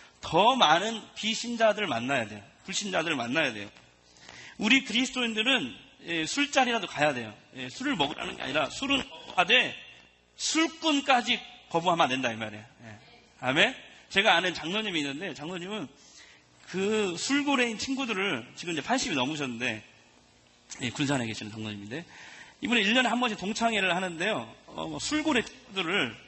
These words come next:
위해서 봉고차를 끌고 거기에 친구들을 태우고 봉사를 한다는 거예요. 술을 먹고 못 가잖아요, 집에. 그러니까 나중에 그 막 친구들이 술 먹고 토하면 그거 다 씻어주고, 다 이렇게 정리해주고,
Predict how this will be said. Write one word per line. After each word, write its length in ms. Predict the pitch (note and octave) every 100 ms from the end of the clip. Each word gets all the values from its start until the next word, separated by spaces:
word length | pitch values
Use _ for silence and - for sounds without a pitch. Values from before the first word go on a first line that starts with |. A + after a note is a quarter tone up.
| -
위해서 300 | C3+ C#3 B2
봉고차를 800 | - F3 A3+ A#3 - G3 G#3 -
끌고 460 | A3 F#3+ A3+ A3+ - - - - -
거기에 440 | D3 D#3+ E3+ D#3 - -
친구들을 460 | - B3 A3+ F#3 D#3
태우고 520 | G#3 G#3+ F3+ A3+ A#3+ - -
봉사를 300 | D#3+ G3 E3
한다는 340 | C3 C#3 C3 A2
거예요. 140 | G2+ C#3+
술을 240 | A#3+ C#4+
먹고 500 | E3 C#3+ - G3+ - - - _ _ -
못 180 | A#2+
가잖아요, 340 | - G#3+ E3 A2+
집에. 340 | - G#2+ G2+ A#2+
그러니까 420 | D#3 D3 F#3+ F3 - - - - - -
나중에 560 | C3 D#3 D#3 D3+ C3+ -
그 240 | - C#3 D#3
막 180 | D3 C#3
친구들이 640 | B3+ A#3+ G3+ F#3 F3 - - - - _ -
술 160 | -
먹고 240 | A#3 G#3+ F3
토하면 400 | G#3 G#3+ G3 D#3+
그거 200 | D#3 E3
다 100 | - - - -
씻어주고, 720 | A3+ G#3 E3 D3+ D#3+ D#3+ D3
다 460 | C3+ C3 D3+ D#3 C#3+
이렇게 400 | C3+ - C#3+ - -
정리해주고, 800 | - D3 E3 D3 C#3 D3 F#3 F3